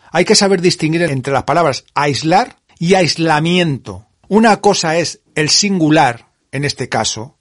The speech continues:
que sería aislar, y otra cosa el plural, que sería aislamiento.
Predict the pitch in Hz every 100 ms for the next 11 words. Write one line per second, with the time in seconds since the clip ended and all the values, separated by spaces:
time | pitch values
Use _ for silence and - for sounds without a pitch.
0 | - 123 135 135 - 117 120 131 131 -
1 | _ _ _ _ _ - 160 180 180 196
2 | 170 160 139 156 165 190 131 147 156 160
3 | 185 - 156 165 175 131 92 90